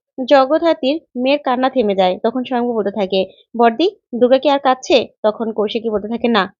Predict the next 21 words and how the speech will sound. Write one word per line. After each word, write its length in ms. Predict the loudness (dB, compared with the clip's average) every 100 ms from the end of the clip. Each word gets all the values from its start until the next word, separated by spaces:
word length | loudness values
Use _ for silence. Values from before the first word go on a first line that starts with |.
| _ _
দুর্গা 320 | 0 4 4
প্রতিবাদ 420 | 4 2 2 0 2
জানাচ্ছে, 440 | 0 0 -2 -4 -4 -8 _ -6
ওর 140 | -4
মায়ের 320 | 0 2 2
এই 200 | 4 2 2
অবস্থার 460 | 0 0 0 0 2
জন্য 220 | 2 0 -4 -8 _ 2
ও 80 | 4
প্রতিবাদ 400 | 4 2 2 0
জানাচ্ছে, 460 | 0 -2 -6 -2 -2 -2 _ -4
ও 40 | 0
ঠিক 200 | 2 2
প্রতিবাদ 340 | 4 4 2 0
করবে, 220 | -2 -2 0
দেখবি 280 | 0 2 2 0 _ -4
সবাইকে 400 | 2 2 2 -2
শাস্তি 320 | -4 -4 -2
দেবে।" 280 | 0 0 -4 -8 _ _ _ -6
ঠিক 100 | 2
তখনই 380 | 2 2 -2